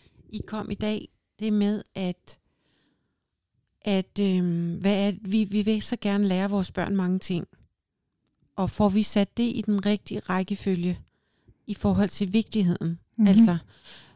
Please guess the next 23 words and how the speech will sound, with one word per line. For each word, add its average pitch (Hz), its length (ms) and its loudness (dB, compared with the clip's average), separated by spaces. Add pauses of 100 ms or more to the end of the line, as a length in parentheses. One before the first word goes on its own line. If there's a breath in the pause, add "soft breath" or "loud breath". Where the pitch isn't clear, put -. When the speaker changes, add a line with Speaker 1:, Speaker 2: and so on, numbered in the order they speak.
(280 soft breath)
Speaker 1:
det 208 100 4
er 196 40 0
godt, 220 280 4
at 220 120 -6
de 220 80 -2
klarer 190 280 0
sig 196 140 -4
fint 208 300 -6
i 202 40 -4
skolen. 196 540 4
Det 196 120 2
er - 60 -20
godt, 202 200 6
at 214 160 -2
de 208 80 -2
får 190 200 -2
venner. 180 400 2 (540)
Men 202 140 -2
der 214 60 4
er 202 120 0 (200)
en, 220 360 2 (260)
som 196 240 2
de - 120 -8